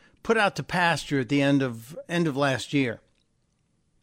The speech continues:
One of those things President Obama said, "Yay, we've done something really cool here," which always makes me nervous. And the president signed a new law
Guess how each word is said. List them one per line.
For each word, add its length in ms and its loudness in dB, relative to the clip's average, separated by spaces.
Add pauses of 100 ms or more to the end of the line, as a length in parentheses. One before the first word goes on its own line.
(140)
One 180 2
of 80 0
those 240 2
things 300 0
President 480 -2
Obama 520 2
said, 220 -4
"Yay, 800 4
we've 260 0
done 280 2
something 500 0
really 460 6
cool 500 6
here," 500 2 (680)
which 200 -2
always 300 2
makes 280 -2
me 120 4
nervous. 800 0 (1600)
And 140 2
the 60 -4
president 640 2
signed 340 2
a 60 4
new 200 2
law 600 6